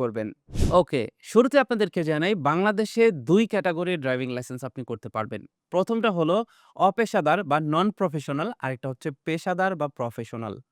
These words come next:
অপেশাদার ড্রাইভিং লাইসেন্স দিয়ে আপনি নিজের প্রাইভেট যে পরিবহনগুলো রয়েছে, সেগুলো আপনি চালাতে পারবেন। যেমন, আপনি আপনার নিজের প্রাইভেট কার চালাতে পারবেন, আপনি আপনার প্রাইভেট যে মোটরসাইকেল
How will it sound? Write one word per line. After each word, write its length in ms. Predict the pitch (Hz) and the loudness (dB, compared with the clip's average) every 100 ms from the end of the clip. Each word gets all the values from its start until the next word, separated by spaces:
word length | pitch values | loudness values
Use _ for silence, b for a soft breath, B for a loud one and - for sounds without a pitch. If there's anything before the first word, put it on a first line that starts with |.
| _ b | _ b
অপেশাদার 540 | 208 233 302 311 302 208 | 6 6 2 2 2 4
ড্রাইভিং 280 | 196 220 240 202 | 2 2 2 0
লাইসেন্স 260 | 190 202 160 | 0 -2 0
দিয়ে 160 | 202 208 202 151 | 2 4 2 -2
আপনি 220 | 143 160 170 151 151 | -2 0 2 2 2
নিজের 380 | 170 180 202 185 - | 2 4 2 2 0
প্রাইভেট 380 | 175 185 185 202 170 | 2 4 4 0 0
যে 60 | 190 | 0
পরিবহনগুলো 520 | 165 147 147 143 139 143 | 0 0 -2 -2 0 0
রয়েছে, 200 | 151 156 214 | -2 -2 -4
সেগুলো 200 | 185 156 131 | 0 0 0
আপনি 120 | 127 117 | -2 -2
চালাতে 260 | 110 110 113 | -4 -4 -4
পারবেন। 260 | 117 117 110 - 143 | -4 -4 -8 -10 0
যেমন, 240 | 170 180 196 - 135 | 2 2 0 -2 -6
আপনি 180 | - 143 | -6 -6
আপনার 200 | 127 143 147 | -4 -4 -2
নিজের 180 | 143 135 | -2 -2
প্রাইভেট 220 | 139 147 - | 0 -2 -4
কার 100 | 147 | -4
চালাতে 260 | 160 156 147 156 | -2 -2 -4 -4
পারবেন, 240 | 151 175 170 b - | -2 -4 -4 b -2
আপনি 160 | 180 190 208 | -2 0 -2
আপনার 180 | - 196 | -2 -2
প্রাইভেট 260 | 170 156 170 160 | 0 0 0 -2
যে 40 | 156 | 0
মোটরসাইকেল 500 | 139 143 180 190 185 | 0 -2 -4 -4 -2